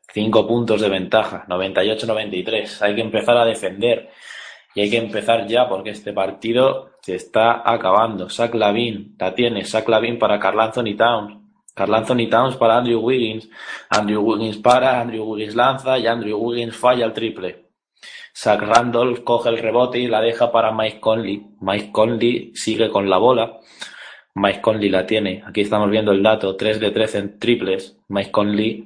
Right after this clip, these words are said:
para Jeff Green, que amaga con el triple. Para Marc Gasol. Marc Gasol con la bola. La abre ahora sí para Jeff Green, que lanza y casi se le escupe el tiro, pero acaba entrando el triple.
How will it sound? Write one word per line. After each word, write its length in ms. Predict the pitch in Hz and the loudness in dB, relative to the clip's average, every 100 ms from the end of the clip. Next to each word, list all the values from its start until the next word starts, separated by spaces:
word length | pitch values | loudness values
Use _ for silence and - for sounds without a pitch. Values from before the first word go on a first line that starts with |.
| - | 2
para 640 | 104 104 104 104 104 - - _ - - _ _ | 4 6 4 2 0 -8 -20 _ -20 -20 _ _
Jeff 240 | 104 110 104 | 0 0 0
Green, 540 | 107 117 117 120 117 | 0 0 0 -2 -4
que 160 | 110 95 | -2 0
amaga 380 | 95 98 101 101 | 0 2 0 0
con 100 | 101 | -2
el 140 | 98 | -2
triple. 640 | 117 117 113 113 113 - _ - | 0 0 2 0 0 -8 _ -6
Para 220 | 110 98 | -2 0
Marc 240 | 101 117 113 | 2 2 2
Gasol. 500 | 101 - 120 120 120 | 0 2 2 2 2
Marc 180 | 117 110 | 0 0
Gasol 300 | 98 117 117 | 0 0 0
con 180 | 110 | 0
la 100 | 98 | 2
bola. 300 | 104 123 120 | 4 4 4
La 140 | 117 113 | 4 2
abre 160 | 120 | 2
ahora 220 | 113 113 110 | 2 2 -2
sí 100 | 117 | -2
para 260 | 110 107 | 0 0
Jeff 220 | 107 110 | 0 -4
Green, 420 | 107 117 131 131 123 | -2 -4 -2 -6 -4
que 160 | 107 | 0
lanza 920 | 110 123 120 127 131 135 139 131 - _ _ | 2 0 0 2 4 4 4 0 -6 _ _
y 580 | - 135 135 135 131 - _ | -8 -4 -2 -2 -6 -12 _
casi 260 | - 135 131 | -8 -6 -6
se 140 | 135 | -6
le 60 | 127 | -6
escupe 320 | 131 139 127 | -4 -4 -2
el 180 | 113 - | -6 -4
tiro, 580 | 120 120 123 123 - - | -2 2 2 0 -6 -4
pero 240 | 120 107 | 0 2
acaba 300 | 104 120 120 | 2 2 2
entrando 320 | 117 110 110 | 0 -4 -4
el 140 | 101 101 | -6 -6
triple. 480 | 107 104 98 - | -6 -4 -4 -6